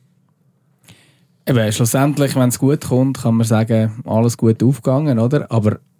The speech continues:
ist, eben, du hast vorhin gesagt, äh, Stefan, es ist schon auch ein gewisses Risiko, wo der Muri eingegangen ist, weil eben irgendwie hat's ja können sein, nach einem Eckball schießt das Bosnien se-,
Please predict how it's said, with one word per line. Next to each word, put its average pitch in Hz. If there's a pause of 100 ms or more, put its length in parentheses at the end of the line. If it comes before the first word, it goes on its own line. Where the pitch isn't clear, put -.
(140)
ist, 131
eben, 143
du 151
hast 147
vorhin 131
gesagt, 135
äh, 135
Stefan, 135
es 110
ist 139
schon -
auch 160
ein 175
gewisses 170
Risiko, 180 (380)
wo 170
der 170
Muri 175
eingegangen 185
ist, 143
weil 117
eben 135
irgendwie 147
hat's 123
ja -
können 123
sein, 123
nach 117
einem 113
Eckball 117
schießt 113
das 110
Bosnien 120
se-, 110